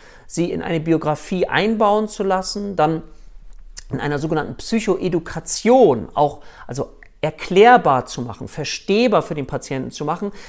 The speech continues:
mit dem Ziel von einem Verständnismodell,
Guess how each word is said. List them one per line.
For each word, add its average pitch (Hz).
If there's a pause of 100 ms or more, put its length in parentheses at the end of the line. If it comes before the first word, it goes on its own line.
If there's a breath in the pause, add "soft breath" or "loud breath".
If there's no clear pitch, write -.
(120)
mit 170
dem 170
Ziel 240 (280 loud breath)
von 170
einem 180
Verständnismodell, 170